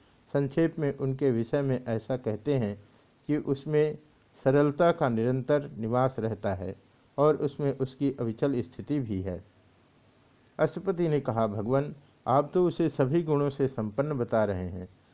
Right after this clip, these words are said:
अब यदि उसमें कोई दोष हो तो वे भी मुझे बताइए।" नारद जी ने कहा, "उसमें केवल एक ही दोष है, किंतु उससे उसके सारे गुण दबे हुए हैं तथा किसी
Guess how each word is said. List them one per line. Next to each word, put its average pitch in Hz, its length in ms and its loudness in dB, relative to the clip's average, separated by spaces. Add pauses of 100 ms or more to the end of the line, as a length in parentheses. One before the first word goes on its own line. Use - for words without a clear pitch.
(200)
अब 156 180 2
यदि 160 260 4
उसमें 143 360 -2
कोई 139 240 2
दोष 135 380 0
हो 135 340 2 (320)
तो 135 100 4
वे 131 180 4
भी 147 160 0
मुझे 151 300 0
बताइए।" 139 540 2 (680)
नारद 151 360 4
जी 139 140 2
ने 123 120 2
कहा, 113 440 -2 (360)
"उसमें 175 360 0
केवल 151 360 4 (100)
एक 127 200 2 (100)
ही 151 60 2
दोष 107 320 0
है, 90 380 -8
किंतु 147 300 -2
उससे 151 460 -2
उसके 135 360 -2
सारे 131 380 4
गुण 117 340 -4
दबे 123 360 0
हुए 107 120 0
हैं 92 260 -6 (460)
तथा 151 220 6
किसी 160 520 0